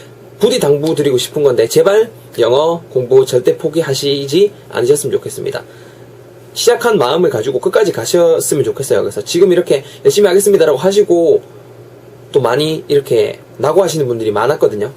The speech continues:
근데 절대로 여러분들은 낙오하시는 그 일인이 되는 게 아니라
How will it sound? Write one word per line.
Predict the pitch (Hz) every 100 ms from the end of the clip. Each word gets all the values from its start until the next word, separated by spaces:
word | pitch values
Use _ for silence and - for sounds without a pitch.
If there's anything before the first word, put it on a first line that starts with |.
| -
근데 | 123 113 107
절대로 | 143 143 196
여러분들은 | 127 165 190 170 113 131 170 - -
낙오하시는 | 117 131 151 135 147 123 117 -
그 | - -
일인이 | 170 185
되는 | 143 139
게 | 165
아니라 | 113 147 127 165